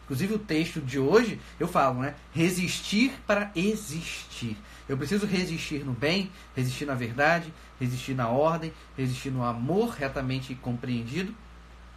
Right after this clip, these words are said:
para que eu exista de fato,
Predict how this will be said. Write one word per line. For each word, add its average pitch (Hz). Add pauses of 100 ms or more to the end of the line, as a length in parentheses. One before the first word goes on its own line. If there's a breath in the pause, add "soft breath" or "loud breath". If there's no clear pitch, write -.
(240)
para 156
que 160
eu 180 (280 loud breath)
exista 147 (340)
de 127
fato, 117